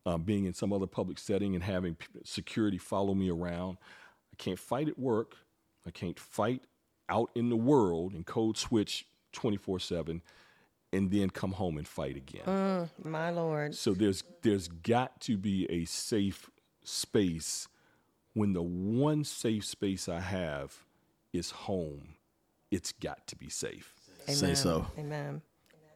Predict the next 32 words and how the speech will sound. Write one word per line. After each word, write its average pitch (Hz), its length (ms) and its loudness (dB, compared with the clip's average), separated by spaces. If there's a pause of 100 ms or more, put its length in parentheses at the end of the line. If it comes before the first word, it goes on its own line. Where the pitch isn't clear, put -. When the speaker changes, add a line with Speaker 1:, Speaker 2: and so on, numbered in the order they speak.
(180)
Speaker 1:
And 98 200 2
that, 110 300 2
that 110 240 0
will 104 120 -4
help 92 260 -2
in 82 100 -4
the, 82 220 -6
in, 87 260 -4
in, 90 300 -4
in 98 160 0
the 90 80 -4 (140)
healthiness. 90 520 -2 (220)
And 113 120 4
that, 131 140 2
and 135 160 2
that's 147 120 -2
provided 135 400 0
by 127 100 2
both 117 420 -2 (540)
Speaker 2:
Mm-hmm. - 60 2
Speaker 1:
men 110 160 6
and 90 220 -2
women 69 260 -6 (120)
to 101 200 2
each 85 160 -2
other. 67 260 -6 (1300)
Speaker 2:
I 220 140 4
believe 220 480 2
that 151 340 2
if 165 480 -2 (1120)
any 226 200 2
person, 151 680 -6